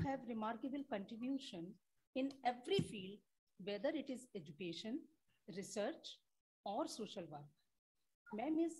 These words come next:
former Vice Chancellor of S N D T Women University, Mumbai. Ma'am has done M S C Biochemistry,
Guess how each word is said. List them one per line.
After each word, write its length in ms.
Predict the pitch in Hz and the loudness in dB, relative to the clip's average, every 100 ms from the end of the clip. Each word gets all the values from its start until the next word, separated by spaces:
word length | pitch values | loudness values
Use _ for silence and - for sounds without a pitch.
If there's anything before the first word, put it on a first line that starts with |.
| - | -8
former 320 | - 214 240 269 | -2 0 0 0
Vice 260 | 202 196 202 | 0 -2 -2
Chancellor 480 | - 165 165 175 190 247 _ _ - | -6 -8 -8 -8 -8 -10 _ _ -2
of 140 | 208 202 - | -2 -2 -2
S 180 | 240 254 | -2 2
N 140 | 349 320 | 4 4
D 80 | |
T 180 | 262 269 233 | 2 -2 -4
Women 320 | 208 208 208 | -4 -4 -4
University, 580 | 180 175 165 - - 190 - - - | -4 -6 -8 -12 -12 -12 -12 -20 -6
Mumbai. 340 | 202 202 175 151 - _ _ _ _ _ _ - | -2 0 -2 -4 -8 _ _ _ _ _ _ -4
Ma'am 260 | 226 330 330 | 0 2 2
has 160 | 294 247 | -2 0
done 240 | 202 220 269 - _ _ - | 0 0 -2 -10 _ _ -2
M 200 | 226 208 | 0 0
S 160 | 233 - | -2 2
C 140 | 330 330 - _ 196 | 2 2 -10 _ 0
Biochemistry, 760 | 185 202 220 202 190 - 277 | 0 0 -4 -4 -6 -4 -4